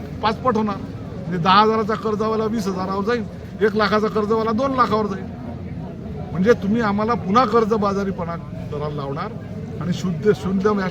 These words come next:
टक्केच्या दरापासून आम्हाला वंचित ठेवणार, म्हणजे पुन्हा कर्जाच्या खाईत लोटून शेतकऱ्यांच्या आत्महत्येच्या संख्येमध्ये प्रचंड.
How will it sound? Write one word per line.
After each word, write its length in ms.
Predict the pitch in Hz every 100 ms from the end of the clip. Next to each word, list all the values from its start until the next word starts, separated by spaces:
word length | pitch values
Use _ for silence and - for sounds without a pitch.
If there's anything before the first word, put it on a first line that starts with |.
| 147
टक्केच्या 340 | 185 196 185
दरापासून 480 | 165 170 175 160 180
आम्हाला 300 | 180 202 220
वंचित 240 | 233 247
ठेवणार, 300 | - 190 175 170 - - - -
म्हणजे 160 | 180
पुन्हा 360 | 202 - 202 247 285 - - - - -
कर्जाच्या 420 | 190 190 214 214 143
खाईत 300 | 190 214 180
लोटून 360 | 190 170 240 135 - - -
शेतकऱ्यांच्या 520 | 185 - 196 196 214
आत्महत्येच्या 680 | 190 175 180 185 190 185 170
संख्येमध्ये 400 | 156 156 185 214
प्रचंड. 440 | - 165 185 156